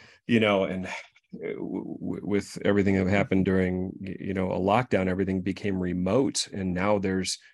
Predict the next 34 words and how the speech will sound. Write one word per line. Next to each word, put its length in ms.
realizes, 460
"Wow, 560
we 100
didn't 260
need 260
all 160
these 220
structures. 520
We 80
didn't 320
need 280
these 380
things." 200
And 140
people 300
are 80
actually 260
more 220
happy, 340
more 200
productive, 640
enjoying 400
their 100
lives 340
more, 380
you 120
know, 320
delivering 460
a 60
better 180
product 420
or 60
service 480
because 760